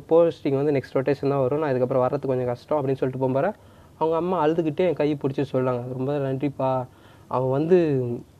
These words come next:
இவ்வளோ நாளா யார்கிட்டயும் பேசாம இருந்தான், இப்ப நீ வந்து பேசின உடனே தான் பேசுறான்" அப்படின்னு சொல்லி. நான் ஒண்ணும் பண்ணல, அவன் போய்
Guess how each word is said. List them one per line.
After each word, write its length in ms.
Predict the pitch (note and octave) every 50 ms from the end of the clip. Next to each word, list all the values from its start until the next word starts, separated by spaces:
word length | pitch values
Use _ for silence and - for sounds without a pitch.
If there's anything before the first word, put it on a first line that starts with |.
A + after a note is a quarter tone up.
| -
இவ்வளோ 220 | C#3+ C#3 C3+ E3 E3 D#3+
நாளா 240 | D#3+ D#3+ E3 F3 F#3
யார்கிட்டயும் 500 | E3+ D#3 D#3 - - D#3 D#3 D#3+ D3+ D#3
பேசாம 340 | D#3 D3 - D#3+ D3+ D3+
இருந்தான், 440 | C#3+ C3+ C3 C3 B2+ C3 C3+ B2+ A#2+ A#2+ - - - - - - - - - - - - - - - - - -
இப்ப 180 | - - - C#3+
நீ 120 | D#3+ F3 F3+
வந்து 260 | F3 F3 E3+ F#3 -
பேசின 320 | F#3+ - F3+ E3+ E3+ F3+ E3
உடனே 140 | D#3 D#3 D3+
தான் 200 | D#3 E3+ E3+ -
பேசுறான்" 300 | D#3+ E3+ E3 - D3+ D3
அப்படின்னு 200 | C#3 C3 C#3 C#3
சொல்லி. 220 | - - - - - -
நான் 200 | - E3 F3+ F#3 F#3
ஒண்ணும் 240 | G3+ B3 C#4+ C4 -
பண்ணல, 280 | A3 G#3 G3+ G3 F#3+ E3
அவன் 140 | D#3 - -
போய் 140 | G3 G3